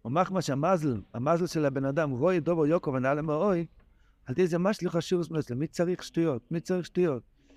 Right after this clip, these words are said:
כמו מי שאינו יוצא מעשה של נחושת, ורואה זוב, עוונים טובים, טוב בזה יקורים. אז זה משליך הכל, ורוצה יכול תפסה הדברים היקורים. כמו איך מחמס, שנזכר עברו יוקו מפוז ומפנינים,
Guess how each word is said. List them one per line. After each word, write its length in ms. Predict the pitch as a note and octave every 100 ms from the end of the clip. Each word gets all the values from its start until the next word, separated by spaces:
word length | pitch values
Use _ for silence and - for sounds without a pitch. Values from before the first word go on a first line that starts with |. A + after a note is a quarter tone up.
| -
כמו 120 | - F#3
מי 80 |
שאינו 200 | G3 G3
יוצא 180 | G#3 G3
מעשה 280 | F#3+ G3+ F#3
של 140 | F3
נחושת, 440 | F3+ E3 G3 F3 C3 A2+
ורואה 240 | C#3+ F#3+
זוב, 260 | C#3+ G3 F3+
עוונים 280 | D#3+ F#3+
טובים, 500 | E3 F3 F3 E3+ D3 -
טוב 120 | F3
בזה 240 | F3+ D3+
יקורים. 380 | D#3+ F3 F#3+ D#3 - _ _ _ -
אז 100 | C#3+
זה 80 | C#3+
משליך 340 | F#3 A3+ G3
הכל, 320 | F3+ - G#3 F3
ורוצה 240 | G#3 F#3
יכול 160 | F3+ G#3+
תפסה 240 | G3 F#3
הדברים 280 | D#3+ F#3+ F#3+
היקורים. 400 | F#3 - F#3 E3+ _ _ - -
כמו 180 | - F3
איך 140 | F#3+
מחמס, 680 | C3+ C3+ E3 F#3 F#3 D#3+ - _ _ _ _ _ _ _ _ _ _ _ - _ -
שנזכר 520 | C3 C3+ - F#3+ G#3
עברו 280 | F3+ D#3 F#3
יוקו 340 | F3+ G3+ F#3+
מפוז 420 | E3 - G3+ G#3+
ומפנינים, 880 | G#3+ G3+ G3 A#3 C4 C4+ C4 B3 F3+